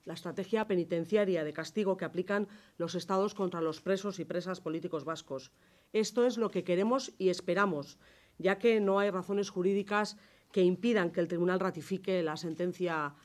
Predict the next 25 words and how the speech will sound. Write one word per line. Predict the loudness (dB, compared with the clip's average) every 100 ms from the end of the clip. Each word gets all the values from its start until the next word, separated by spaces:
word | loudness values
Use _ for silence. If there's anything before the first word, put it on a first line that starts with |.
| _
la | -8
de | -6
julio, | 4 4 4
la | -2
mencionada. | -6 -4 -4 -4 -6 -10 _ _ -20 -20 -20 0
En | 4
las | 4 4
últimas | 4 4 4 2 -2
semanas, | 2 2 2 0 -2
el | -6
Gobierno | 0 2 2 2
de | 2
Madrid | 0 2 2 2 0 -6
ha | -2
hecho | -2 0
un | 0
gran | 2 0
esfuerzo | 2 0 0 0
en | -2
los | -2
dif-, | -6 -6
en | -6
diferentes | -6 -4 -4 -2 -4 -4 -16 _ _
ámbitos | 0 2 -2 -2
europeos | -2 0 2 4 4 2